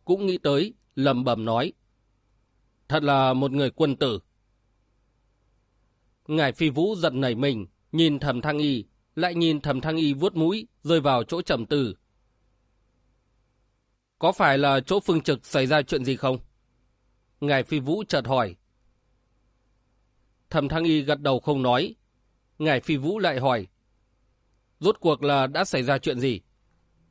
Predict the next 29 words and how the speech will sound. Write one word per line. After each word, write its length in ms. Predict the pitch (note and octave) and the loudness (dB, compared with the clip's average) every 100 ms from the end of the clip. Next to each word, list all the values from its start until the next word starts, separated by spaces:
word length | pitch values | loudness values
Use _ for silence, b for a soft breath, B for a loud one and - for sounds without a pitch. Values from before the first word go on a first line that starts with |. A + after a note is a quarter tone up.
| _ _ _ | _ _ _
Phương 180 | - F3 | -2 0
Trực 220 | D#3+ D#3+ | 2 -2
hiện 240 | C#3+ F3+ D#3 | 0 -2 0
tại 280 | D#3 C#3+ C#3 | 0 0 2
ra 140 | D3 | 2
sao 220 | D3+ C#3 | 2 2
rồi?" 200 | C3 B2 - _ _ _ _ _ _ _ _ _ _ _ _ _ _ _ _ _ _ - | 2 -2 -4 _ _ _ _ _ _ _ _ _ _ _ _ _ _ _ _ _ _ -4
"Ờ, 320 | C#3+ D3 D3 | 0 2 2
đến 200 | D#3 F3+ | 2 2
hiện 180 | G#3+ D#3 | 2 2
giờ 220 | D3 C3+ - | 4 4 2
chắc 140 | G3+ | 2
là 160 | D#3+ C#3 | 2 2
y 220 | - D#3 | 0 0
vẫn 200 | D3 G3 | 0 2
còn 200 | F3+ B2+ | 0 2
khỏe." 280 | C#3+ A#2+ F#2 _ _ _ _ _ _ _ _ _ _ - | 0 0 -2 _ _ _ _ _ _ _ _ _ _ -4
Thẩm 200 | D3+ C3 | -2 0
Thăng 160 | D#3+ | 0
Y 180 | D#3 C#3 | 2 0
chẹp 220 | - C#3 | 0 -4
miệng, 220 | B2 C#3+ - _ _ _ _ _ _ _ - | -2 -2 -4 _ _ _ _ _ _ _ -4
"Nhưng 160 | F3 G3 | 2 4
mà 200 | E3 D3+ | 4 2
chúng 240 | - F3 | 0 0
ta 200 | G3 E3 | 4 4
đều 180 | D3 C#3 | 4 2
hy 140 | C#3+ | 2
vọng 240 | C3+ C#3+ | 2 0